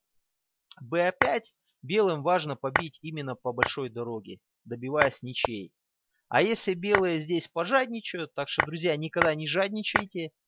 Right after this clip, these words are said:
побьют, допустим, э, две шашки и дамку, то черные здесь снова щедрые, они жертвуют шашку и зажимают б-, э, дамку по двойнику.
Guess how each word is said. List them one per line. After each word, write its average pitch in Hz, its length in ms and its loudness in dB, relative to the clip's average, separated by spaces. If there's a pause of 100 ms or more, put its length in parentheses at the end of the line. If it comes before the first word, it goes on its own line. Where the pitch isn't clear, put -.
(320)
побьют, 170 380 0
допустим, 151 600 -4 (300)
э, 131 420 6
две 151 280 -2
шашки - 400 2
и 185 100 -4
дамку, 220 580 0
то 214 300 -6
черные 151 440 0
здесь 131 460 -8
снова 175 340 2
щедрые, 180 680 2 (400)
они 143 260 -2
жертвуют 131 500 -2
шашку - 560 -4 (340)
и 233 260 -12
зажимают 143 580 -2
б-, 120 200 -6
э, 127 180 -2
дамку 160 520 -4 (460)
по 156 120 -4
двойнику. 113 680 -4